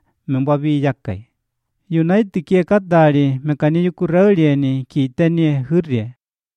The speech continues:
Yumuileme airo meteu elie kame kani wara yeituani. Kui me muyakai muileme kui niyaku. Metachiele ka ke yaliri kani wara yanu aruani yuwa kawame.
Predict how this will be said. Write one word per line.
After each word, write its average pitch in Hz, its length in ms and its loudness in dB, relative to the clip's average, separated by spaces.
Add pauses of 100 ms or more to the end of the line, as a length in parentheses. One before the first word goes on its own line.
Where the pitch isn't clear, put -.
(180)
Yumuileme 185 880 2
airo 196 340 0
meteu 165 400 0
elie 185 380 2
kame 160 560 0
kani 151 200 -2
wara 160 400 2
yeituani. 143 840 -2 (540)
Kui 202 160 2
me 214 120 2
muyakai 170 840 2
muileme 175 800 2
kui 165 200 0
niyaku. 143 640 0 (680)
Metachiele 175 920 2
ka 151 180 4
ke 190 260 2
yaliri 151 840 2
kani 139 220 0
wara 165 240 0
yanu 180 340 0
aruani 143 840 0
yuwa 127 280 -2
kawame. 147 640 -2